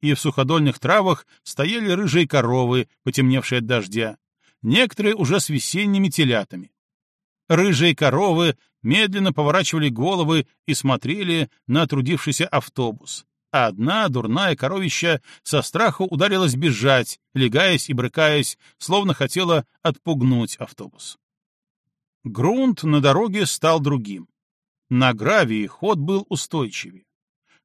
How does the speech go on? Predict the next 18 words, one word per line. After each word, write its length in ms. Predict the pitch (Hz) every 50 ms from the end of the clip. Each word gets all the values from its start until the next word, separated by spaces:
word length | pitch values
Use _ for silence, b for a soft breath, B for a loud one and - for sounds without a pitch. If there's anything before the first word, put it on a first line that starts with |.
| _ _
Кузов 460 | - 196 208 185 131 135 165 156 - _
кидало 500 | - 131 113 123 151 185 185 175 165 170
и 140 | - -
встряхивало 580 | 135 - - - 143 170 165 - - 151 147 143
на 120 | 143 151
ухабах, 600 | 156 143 - - 151 107 90 - _ _ _ _ b b b b b b
но 200 | 117 120 139 139
колёса 560 | 120 - 107 95 90 120 180 202 - - 185 175
не 140 | 175 196
проскальзывали. 800 | 185 - 202 190 139 - - 127 101 90 87 82 80 - - _ _ _ _ _ _ _ _ _ _ _ _ _ _ _
Хуан 600 | _ _ - 113 110 110 120 147 180 202 226 214
подозрительно 680 | - 185 156 147 123 92 101 120 160 170 - 185 196 196
посмотрел 540 | 180 - - - 139 127 113 - 120 139 147
на 160 | 131 131 120
деву. 240 | 95 90 92 82 - _ _ _ _ _ _ _ _ _ _
Дурачит 640 | - 117 104 113 107 101 110 147 190 - - 214 170
она 240 | 214 214 208 214 214
его, 360 | 214 202 196 196 196 196 190